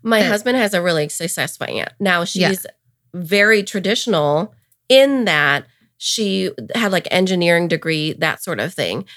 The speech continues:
Speaker 1: you know? So she was, like, the first, like, millionaire, you know? And for them, it's like, "See, told ya, you can make millions being engineer slash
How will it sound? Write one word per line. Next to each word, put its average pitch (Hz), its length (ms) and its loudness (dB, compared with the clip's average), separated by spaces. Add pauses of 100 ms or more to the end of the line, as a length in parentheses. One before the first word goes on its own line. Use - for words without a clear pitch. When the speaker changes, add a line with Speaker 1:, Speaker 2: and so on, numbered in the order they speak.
Speaker 1:
you 208 80 2
know? 180 200 4
So 202 160 -2
she 233 180 -4
was, 247 140 0
like, 202 140 -2
the 170 80 -2
first, 175 500 -6
like, 180 320 -4
millionaire, 175 760 2
you 185 140 0
know? 165 380 2 (320)
And 208 160 0
for 208 120 0
them, 226 280 0
it's 233 100 -2
like, 208 240 -6
"See, 202 300 -4
told 320 340 2
ya, 226 140 4
you 294 60 -4 (220)
can 330 120 0
make 285 160 4
millions 330 480 4
being 202 420 4 (220)
engineer 208 560 4
slash 196 520 -2